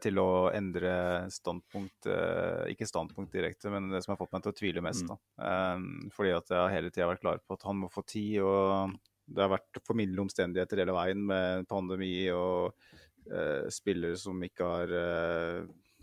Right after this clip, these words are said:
Speaker 1: hva skal jeg si, ja, som vært i klubben som ikke har vært interessert, som nå ikke er interessert i, i Schalke heller, i Mustafi som ikke engang er i troppen der. Eh, så det er en veldig, veldig vanskelig oppgave å skulle ta fatt på for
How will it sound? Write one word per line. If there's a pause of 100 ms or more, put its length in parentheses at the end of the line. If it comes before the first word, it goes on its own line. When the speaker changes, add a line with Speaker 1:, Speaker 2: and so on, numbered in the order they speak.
(160)
Speaker 1:
hva
skal
jeg
si,
ja,
som (560)
vært
i
klubben
som
ikke
har
vært
interessert,
som (100)
nå
ikke
er
interessert
i,
i
Schalke
heller,
i
Mustafi
som
ikke
engang
er
i
troppen
der. (100)
Eh, (1120)
så
det
er
en
veldig,
veldig
vanskelig
oppgave
å
skulle
ta
fatt (100)
på
for